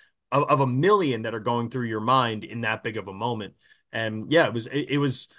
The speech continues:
weird that it was a couple of small things, but, like, that dropped punt on, at the end of the regulation, like, the play, I mean, A, don't drop the punt, but the effort from the return guy to get it and to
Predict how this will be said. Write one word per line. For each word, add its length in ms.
weird 380
that 160
it 60
was 140
a 40
couple 320
of 80
small 380
things, 500
but, 100
like, 160
that 200
dropped 400
punt 400
on, 220
at 160
the 160
end 160
of 80
the 60
regulation, 720
like, 260
the 120
play, 260
I 60
mean, 180
A, 220
don't 300
drop 240
the 80
punt, 340
but 120
the 180
effort 400
from 140
the 100
return 460
guy 380
to 140
get 280
it 260
and 240
to 360